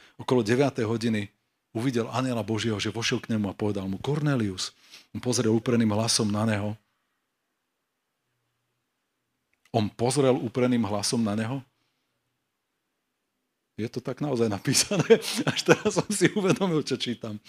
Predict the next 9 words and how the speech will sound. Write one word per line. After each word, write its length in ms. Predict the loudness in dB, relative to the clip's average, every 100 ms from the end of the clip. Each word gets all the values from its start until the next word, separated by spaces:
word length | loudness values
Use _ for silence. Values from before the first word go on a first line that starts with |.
| -20 -20 _ _
On 240 | -2 0 0
pozrel 500 | 0 2 4 6 4
úpreným 600 | 2 -6 -2 0 0 -2
hlasom. 400 | -4 -4 -2 0
Ako 160 | 0 0
sa 80 |
pozerá 400 | -2 -2 -2 -2
hlasom? 480 | -4 -4 -6 -6 -8 -8 _ _ _ -20 -20 _ _ _ _ _ _ _ _ -20 _ _ _ _ _ _ _ _ _ _ _ _ _ -20 -20 _ -18 -18 -18 _ _ _ _ _
Čo? 400 | 6 10 10 8